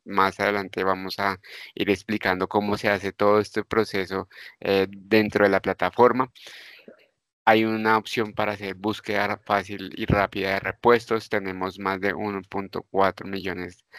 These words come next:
de referencias dentro del catálogo que tenemos en P C C. Podemos ver nuestro historial de, de historial de compras y realizar seguimiento a cada uno de los pedidos para saber en qué estado se encuentran.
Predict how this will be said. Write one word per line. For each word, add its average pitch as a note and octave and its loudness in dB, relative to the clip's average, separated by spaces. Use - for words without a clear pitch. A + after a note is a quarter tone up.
de G#2+ 6
referencias G#2 0
dentro G2+ 0
del F2+ 0
catálogo F#2 -2
que G#2 -4
tenemos F#2 -2
en G#2 -2
P F#2+ 2
C F#2+ -6
C. A#2+ 4
Podemos G#2 6
ver G#2+ 6
nuestro A2 -2
historial G2+ 2
de, G2 -2
de A2 0
historial G2 -2
de G#2 0
compras A#2 2
y A2+ -2
realizar G#2+ 2
seguimiento G#2 -2
a G2 0
cada G2+ 4
uno G2 -2
de G2+ -4
los G#2 -4
pedidos A2 0
para G2 0
saber F#2 -2
en F2+ -6
qué G2 -2
estado G2 0
se - -12
encuentran. G#2+ -2